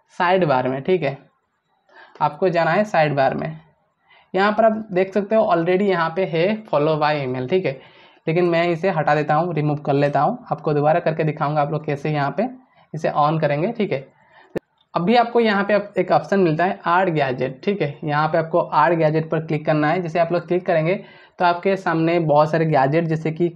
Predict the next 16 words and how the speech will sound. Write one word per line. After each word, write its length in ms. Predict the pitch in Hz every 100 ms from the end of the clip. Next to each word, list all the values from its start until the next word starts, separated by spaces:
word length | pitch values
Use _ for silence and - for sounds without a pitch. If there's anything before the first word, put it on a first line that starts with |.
| -
क्या-क्या 360 | 160 160 202 185
ऑप्शन 240 | 160 190
अवेलेबल 380 | 170 156 170 156
है 260 | 143 - - _ _
ब्लॉगर 400 | - 170 143 151
पे 120 | 160
with 280 | 165 190 220 - - - - -
यहाँ 180 | 151 147
पे 140 | 185
गैजेट, 440 | 160 139 127 120 123
ठीक 180 | - 214
है। 120 | 135 - - - -
आपको 360 | 151 156 190 190
नीचे 160 | 175 185
चलना 300 | 185 170 165
है, 180 | 196